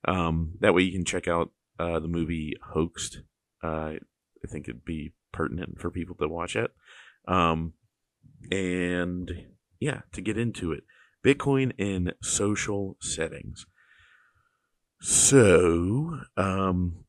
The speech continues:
have you ever found yourself in this scenario where you're sitting around a campfire with some beers in hand and, um,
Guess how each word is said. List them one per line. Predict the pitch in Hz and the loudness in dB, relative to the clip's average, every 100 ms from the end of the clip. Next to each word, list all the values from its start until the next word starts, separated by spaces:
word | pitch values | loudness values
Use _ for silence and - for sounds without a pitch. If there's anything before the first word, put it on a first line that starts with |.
| - | -12
have | 107 110 | -8 -2
you | 202 | 0
ever | 226 190 180 | 0 0 0
found | 147 143 135 | 0 0 0
yourself | 127 117 - 113 101 - | 0 -2 0 0 0 -2
in | 101 | -2
this | 110 117 | -2 -4
scenario | - - 107 101 90 78 80 78 78 - - _ - - - _ | -8 -4 -2 -2 -2 -6 -8 -10 -12 -16 -20 _ -20 -18 -18 _
where | 90 92 87 87 | 0 2 2 0
you're | 80 78 | 0 -2
sitting | - 135 - 120 | 0 0 2 0
around | 104 101 95 95 95 90 95 - - | 0 -4 -4 -4 -4 -4 -8 -16 -16
a | |
campfire | - 98 85 90 90 87 87 87 85 - _ _ _ _ | -2 0 0 0 -2 -2 -4 -6 -10 -16 _ _ _ _
with | - 85 - | -6 -6 -4
some | 90 87 | -4 0
beers | 92 104 101 98 101 | 4 4 4 0 0
in | 104 | -2
hand | 98 87 87 85 85 82 - - _ _ _ _ _ _ _ - | -2 -4 -2 -2 -2 -2 -6 -16 _ _ _ _ _ _ _ -2
and, | 92 90 85 85 82 82 82 - - _ _ _ _ _ _ | -2 0 -2 -2 -2 0 -2 -4 -14 _ _ _ _ _ _
um, | - 82 78 80 80 | -6 -4 -2 -2 -4